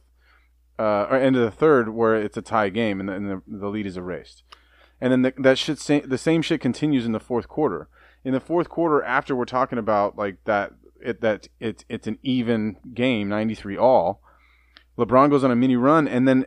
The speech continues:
literally with six and a half minutes left, the Lakers only score five points.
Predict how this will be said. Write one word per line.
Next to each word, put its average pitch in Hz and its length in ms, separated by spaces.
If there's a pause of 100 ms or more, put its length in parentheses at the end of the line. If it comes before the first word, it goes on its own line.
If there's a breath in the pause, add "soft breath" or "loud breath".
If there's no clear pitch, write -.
(140)
literally 170 400
with 120 140
six - 320
and 147 80
a 135 40
half 135 200
minutes 131 240
left, 131 240
the 117 80
Lakers 127 340
only 127 280
score 120 360
five 120 580
points. - 580